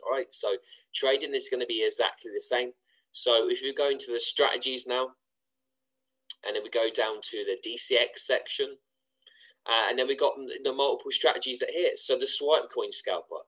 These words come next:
if we go into this one here, so this is what you get access to on the D C X package. So this is a s-, type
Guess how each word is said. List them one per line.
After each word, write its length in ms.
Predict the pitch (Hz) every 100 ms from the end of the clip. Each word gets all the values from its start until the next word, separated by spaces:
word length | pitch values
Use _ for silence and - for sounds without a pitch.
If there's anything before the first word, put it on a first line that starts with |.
| -
if 100 | 104
we 100 | 135
go 160 | 143 131
into 220 | 120 -
this 160 | 123 -
one 140 | 104 101
here, 160 | 123 120 _ _ _ -
so 80 | 110
this 160 | 147
is 140 | 139 135
what 160 | -
you 80 | 123
get 140 | 135 117
access 340 | 123 - -
to 100 | 127
on 120 | 113
the 120 | 107 98
D 140 | 113
C 200 | - 120
X 200 | 123 -
package. 580 | - 127 127 135 127 - _ _ _ _
So 380 | - 123 117 113 131
this 220 | 143 -
is 260 | 131 123 - 110
a 220 | 110 107
s-, 220 | - - -
type 160 | 120